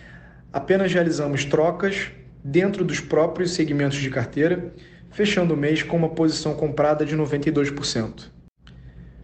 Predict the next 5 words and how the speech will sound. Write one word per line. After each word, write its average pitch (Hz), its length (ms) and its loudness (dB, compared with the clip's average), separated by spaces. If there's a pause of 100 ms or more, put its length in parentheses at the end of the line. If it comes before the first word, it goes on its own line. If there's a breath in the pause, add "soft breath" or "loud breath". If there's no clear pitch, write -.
(440 loud breath)
Quanto 254 260 2
à 247 40 4
atribuição 175 600 0
de 151 100 -4
desempenho, 139 720 -2